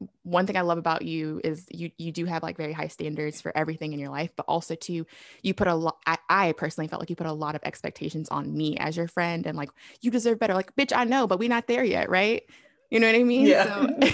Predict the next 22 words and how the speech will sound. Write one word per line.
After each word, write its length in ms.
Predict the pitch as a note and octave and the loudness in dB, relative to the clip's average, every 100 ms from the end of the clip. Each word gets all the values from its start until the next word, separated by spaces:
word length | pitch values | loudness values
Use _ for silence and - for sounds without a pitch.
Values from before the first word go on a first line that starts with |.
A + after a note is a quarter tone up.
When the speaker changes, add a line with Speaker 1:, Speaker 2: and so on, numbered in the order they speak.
| - - - - D#4 - - - | 2 4 4 4 0 -2 -16 -16
Speaker 1:
<laughs> 340 | - - - | -16 -14 -4
I 140 | - G#3+ | -2 0
think 420 | - A3 A3 - G#3 | 0 0 -2 -10 0
that 300 | G3+ F#3+ - | 2 4 2
came 580 | - F#3+ F#3+ F#3+ G3+ - | -2 0 0 -2 -4 -4
to 120 | G3+ | -6
play 480 | - F#3+ F#3 F#3 F#3 | -4 -2 0 0 -2
when, 720 | E3+ F3 E3+ E3+ E3+ F3+ F3+ _ _ _ _ _ _ - | -4 -4 -2 -4 -4 -6 -10 _ _ _ _ _ _ -4
I 40 | - | 2
think 100 | D#4+ | 4
it 40 | |
was 40 | A3 | 4
during 140 | F#3 | 2
Mardi 160 | F#3+ B3 | 2 2
Gras, 140 | D3+ | 0
right? 260 | D3+ E3+ - | 0 0 -2
Like, 160 | E3 | -6
something 340 | - F#3 F#3+ A3 | -4 -6 -2 -2
happened 280 | F3 - F#3+ | -2 -2 -2
during 180 | G3 | -2
Mardi 220 | F3 D#3 D#3 | -2 -6 -6
Gras. 440 | E3 E3+ F3+ | -4 -2 -2